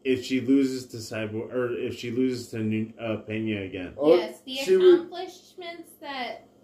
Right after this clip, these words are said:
Speaker 3: uh, Amanda Nunes has received since she took Cyborg down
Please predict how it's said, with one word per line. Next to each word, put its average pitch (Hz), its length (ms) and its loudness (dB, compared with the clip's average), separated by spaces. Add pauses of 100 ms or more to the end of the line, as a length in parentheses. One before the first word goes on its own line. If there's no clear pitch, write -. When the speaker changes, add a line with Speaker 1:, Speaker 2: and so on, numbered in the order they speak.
Speaker 3:
uh, 226 400 -8
Amanda 233 400 -8
Nunes 233 600 -12 (180)
has 233 260 -8 (840)
received 240 680 -12 (500)
since - 600 -8
she 240 240 -16
took 233 360 -12
Cyborg 240 580 -12
down 262 380 -12